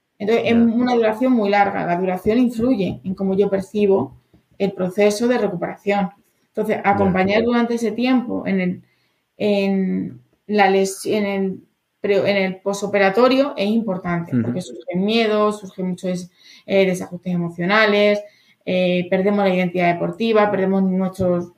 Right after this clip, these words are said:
Speaker 1: nuestro lugar de, de refuerzo, cosas que nos hacen sentir
Speaker 2: Claro.
Speaker 1: bien, el, nuestro lugar de deporte. Y luego también,
Speaker 2: Ya.
Speaker 1: una vez que ha, ha sido el preoperatorio, el posoperatorio es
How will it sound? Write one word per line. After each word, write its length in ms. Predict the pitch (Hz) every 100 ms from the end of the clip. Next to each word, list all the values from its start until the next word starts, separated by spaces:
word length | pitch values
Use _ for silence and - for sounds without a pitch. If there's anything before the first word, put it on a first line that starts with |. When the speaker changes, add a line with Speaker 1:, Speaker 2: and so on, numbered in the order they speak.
| -
Speaker 1:
nuestro 400 | 190 180 - 180
lugar 240 | 180 185
de, 260 | 180 185 180
de 120 | 180 180
refuerzo, 760 | 175 - 208 202 190 190 185
cosas 240 | 190 185 -
que 80 |
nos 160 | 185 185
hacen 180 | 180 180
sentir 100 | 175
Speaker 2:
Claro. 200 | - 196
Speaker 1:
bien, 160 | 208 208 214
el, 220 | 220 180 - _
nuestro 300 | 190 185 180 170
lugar 260 | 175 175
de 80 | 175
deporte. 540 | 165 165 233 - 226 - _ _ - _ -
Y 80 | 254
luego 180 | 254 269
también, 380 | 277 277 294 202
Speaker 2:
Ya. 80 | 214
Speaker 1:
una 120 | 202
vez 100 | 190 -
que 360 | - 202 196 202
ha, 100 | 202
ha 60 |
sido 260 | 202 233 190
el 160 | 175
preoperatorio, 920 | - 190 185 190 185 202 220 180 - - -
el 180 | 185
posoperatorio 920 | - _ 202 196 190 196 196 220 240
es 320 | 233 262 285